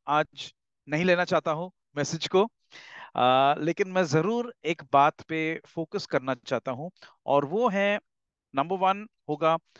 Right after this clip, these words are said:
बाइबल का जो कैलेंडर, बिब्लिकल कैलेंडर जो कहते हैं,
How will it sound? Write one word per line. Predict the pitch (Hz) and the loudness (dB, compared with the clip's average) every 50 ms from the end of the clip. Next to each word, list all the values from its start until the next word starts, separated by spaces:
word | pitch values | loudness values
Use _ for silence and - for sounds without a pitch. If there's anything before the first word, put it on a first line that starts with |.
| - _ _ _ _ _ _ - | -20 _ _ _ _ _ _ 4
बाइबल | 147 175 226 214 277 294 | 4 4 4 2 -2 -6
का | - - - 165 160 165 160 165 170 - _ _ | -4 0 2 4 4 4 2 0 -2 -6 _ _
जो | - 147 160 156 _ - | -14 -12 -12 -12 _ -2
कैलेंडर, | 135 113 113 120 120 117 113 98 87 - - | -2 0 0 -2 -6 -6 -8 -8 -8 -6 -2
बिब्लिकल | 170 180 180 233 240 - 247 233 - - - | -2 -2 -2 -4 -4 -4 -4 -6 -6 -4 0
कैलेंडर | 143 117 120 131 143 143 147 135 | 2 2 2 0 -2 -4 -6 -6
जो | - 135 120 | -6 -8 -8
कहते | - 113 101 - 113 | -6 -8 -8 -6 -8
हैं, | 107 139 196 | -6 -6 -8